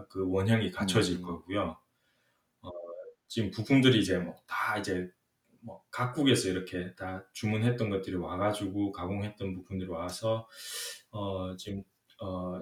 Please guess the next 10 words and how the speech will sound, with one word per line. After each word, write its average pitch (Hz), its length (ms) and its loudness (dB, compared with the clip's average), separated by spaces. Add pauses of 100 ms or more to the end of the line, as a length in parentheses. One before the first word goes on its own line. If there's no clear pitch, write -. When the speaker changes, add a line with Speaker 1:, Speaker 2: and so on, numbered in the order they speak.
(140)
Speaker 1:
조립을 101 540 0
시작하면은 104 1120 2 (200)
한, 92 560 -8
한 92 380 -10 (100)
구월 123 260 10
초 135 240 6
정도에 92 680 0
마무리될 90 580 -6
거고, 92 260 -2
이제 87 260 -4